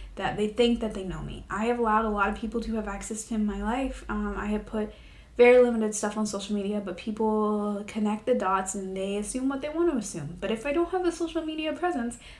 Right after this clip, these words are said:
they can just assume that I'm a nomad and a nobody and I just chill by myself. So I am working on deleting my social media presence, um, and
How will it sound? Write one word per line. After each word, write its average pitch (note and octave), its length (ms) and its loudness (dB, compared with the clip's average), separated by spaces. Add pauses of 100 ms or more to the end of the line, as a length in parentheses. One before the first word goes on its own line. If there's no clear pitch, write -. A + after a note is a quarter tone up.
(140)
they C4+ 180 6
can C#4 100 0
just B3 180 -4
assume A#3 440 0
that G#3 320 -2
I'm G#3+ 160 0
a - 20 -4
nomad A3 500 -2
and A3+ 200 -4
a A#3+ 40 -2
nobody A3+ 640 -2
and A#3 360 -4
I A#3+ 260 -2
just B3+ 320 -2
chill B3+ 180 0
by C4+ 140 -2
myself. D4 480 -2 (340)
So C4 440 2 (840)
I B3+ 100 0
am C4+ 220 2
working B3+ 460 -2
on G#3 560 0 (140)
deleting G#3+ 400 2
my G3+ 100 2
social G#3 320 -2
media F#3 220 -4
presence, F#3 600 -10
um, G3 520 -8 (380)
and A#3+ 320 2